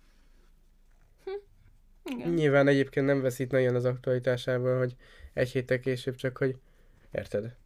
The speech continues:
Speaker 2: Most
Speaker 1: Mhm.
Speaker 2: ez
Speaker 1: Igen, igen.
Speaker 2: Szóval ezért egy kicsit nehezebb összeszedni a gondolataimat.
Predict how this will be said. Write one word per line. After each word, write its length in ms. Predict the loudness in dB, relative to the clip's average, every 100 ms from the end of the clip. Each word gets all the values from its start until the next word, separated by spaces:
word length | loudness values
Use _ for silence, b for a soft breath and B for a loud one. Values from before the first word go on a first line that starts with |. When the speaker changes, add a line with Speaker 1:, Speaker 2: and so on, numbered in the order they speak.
| -4
Speaker 2:
Most 200 | -2 0
Speaker 1:
Mhm. 100 | 0
Speaker 2:
ez 160 | -2 -4 b b b b b _ -20 -14
Speaker 1:
Igen, 280 | -12 -12
igen. 420 | -12 -14 -14 -14 -16 _ _ _ -20 _ _ _ _ _ _ _ _ _ _ -20 _
Speaker 2:
Szóval 420 | -8 2 4 4 4
ezért 260 | 4 4
egy 100 | 4
kicsit 280 | -2 -8 -2
nehezebb 340 | 2 4 4 2
összeszedni 420 | -4 -4 0 2
a 60 |
gondolataimat. 880 | 2 2 2 2 2 2 0 -6